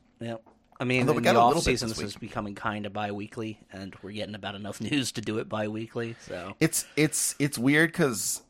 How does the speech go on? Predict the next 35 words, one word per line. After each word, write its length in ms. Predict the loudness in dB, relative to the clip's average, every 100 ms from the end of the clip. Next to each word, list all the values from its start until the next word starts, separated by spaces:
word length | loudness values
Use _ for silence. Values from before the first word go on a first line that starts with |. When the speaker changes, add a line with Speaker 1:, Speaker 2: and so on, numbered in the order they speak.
| 0
Speaker 2:
I 80 |
feel 240 | 0 2 4
like 180 | 4 2
the 60 |
news 240 | 0 0 0
is 100 | -2
gonna 160 | -2 0
come 200 | 0 0
any 200 | 0 -2
minute, 320 | -2 -2 -2
and, 320 | -4 -4 -4 -4
um, 460 | -2 -2 -4 -8 -14 _ _ _ _ _ _ -20 -20 -20 -20 _ -2
I 40 | 8
don't 60 |
know, 80 | 8
based 280 | 8 4 4
on 80 | 4
coronavirus 920 | 4 2 4 4 4 4 2 -2 4
Speaker 1:
Yeah, 80 | 10 10
Speaker 2:
stuff 80 | 10
Speaker 1:
we 80 |
Speaker 2:
that 20 | 6
we'll 80 |
Speaker 1:
just 100 | 4 6
Speaker 2:
talk 80 |
Speaker 1:
keep 120 | 6 6
Speaker 2:
about 140 | 4
today, 280 | 4 4 4
maybe 440 | 0 2 2 0 -2
not. 360 | 0 0 -2 -4
Speaker 1:
<laughs> 60 | -20 -20 _
Yeah, 380 | -10 -6 -4 -4
it's, 360 | -4 -8 -6 -2
I 80 |
mean, 220 | 0 0